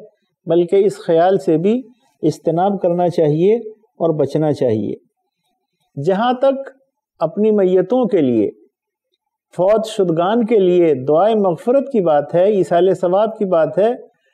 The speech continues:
वो आप कभी भी किसी वक्त भी कर सकते हैं। इसके लिए कोई ममानियत नहीं है। आपको ना कोई दिन ख़ास करना है, ना कोई रात ख़ास करनी है, ना कोई महीना ख़ास करना है,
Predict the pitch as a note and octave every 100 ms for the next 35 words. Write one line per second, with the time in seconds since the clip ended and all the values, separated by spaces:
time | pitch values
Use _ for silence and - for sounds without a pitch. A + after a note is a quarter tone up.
0 | _ _ D#3 A3+ G#3+ A#3 B3 - G3 G#3
1 | B3+ C#4+ D4+ C4 - C#4 B3+ B3+ G3 D#3
2 | A#2+ A#2 - - E2+ _ _ _ _ -
3 | E3 A3+ A3+ A#3 A3 A3+ C#4 B3+ G3+ F#3
4 | F#3+ F#3 E3+ E3 F3 G#3+ B3+ - _ _
5 | - F3+ G3 A#3 G#3+ G3 G#3+ F#3 D#3+ F3+
6 | A3 G#3 G#3 G3 E3+ D#3+ C3+ D#3+ G3+ -
7 | _ _ - E3+ F#3+ A3+ F#3+ D#3+ G3 -
8 | A3+ G#3 - F#3+ F3+ D#3 D3 E3+ - -
9 | _ _ _ _ D#3 F3+ G3 A#3 G3+ D#3+
10 | G3 A#3+ A#3+ G#3+ G3+ G3+ F#3 E3+ D#3+ C#3+
11 | F#3 A3+